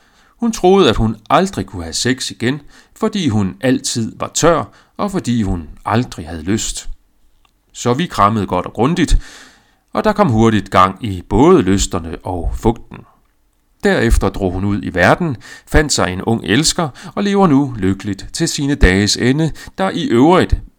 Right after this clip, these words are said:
først bliver om mange år, da oxytocin i det hele taget modvirker de biologiske aldringsprocesser. Jeg ved godt, at mange synes, at krammeterapi er latterligt eller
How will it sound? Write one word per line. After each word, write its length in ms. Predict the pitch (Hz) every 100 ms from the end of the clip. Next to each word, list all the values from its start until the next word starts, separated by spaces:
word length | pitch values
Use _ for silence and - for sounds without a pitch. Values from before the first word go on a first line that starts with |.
| -
først 280 | 110 117 -
bliver 160 | 107 90
om 140 | 85
mange 360 | 82 85 165 185
år, 260 | 131 123
da 180 | 113 127
oxytocin 840 | 131 147 - 143 156 - 202 139
i 120 | -
det 180 | 139 151
hele 200 | 170 196
taget 240 | - 104 98
modvirker 560 | 101 113 104 95 98
de 140 | 92 104
biologiske 720 | 110 107 107 123 113 - - -
aldringsprocesser. 1120 | 156 175 113 - - - - - - 87 - - _ _ _ _ _ _ _ _ _ _ _ _ _ -
Jeg 120 | 87
ved 160 | 113 127
godt, 220 | 110 135
at 100 | 110
mange 220 | 92 156
synes, 340 | - 131 160 113
at 100 | -
krammeterapi 760 | 107 139 170 117 104 - 139
er 80 | 87
latterligt 840 | 87 92 151 143 92 - - - -
eller 200 | 92